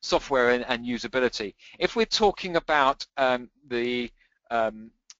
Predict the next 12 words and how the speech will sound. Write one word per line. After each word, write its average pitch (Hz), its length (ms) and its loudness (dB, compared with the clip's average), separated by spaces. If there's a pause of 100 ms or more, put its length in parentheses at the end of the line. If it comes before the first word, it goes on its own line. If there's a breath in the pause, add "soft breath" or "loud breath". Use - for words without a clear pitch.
(460)
building 123 400 2 (140)
example, 123 640 0 (200 loud breath)
then 156 120 0
the 156 60 -4 (120)
technical 175 300 -2
management 143 400 0
would 127 80 -2
obviously 123 240 0
be 120 60 -4
the 113 180 -6
structural 127 320 0
engineers. 120 560 -4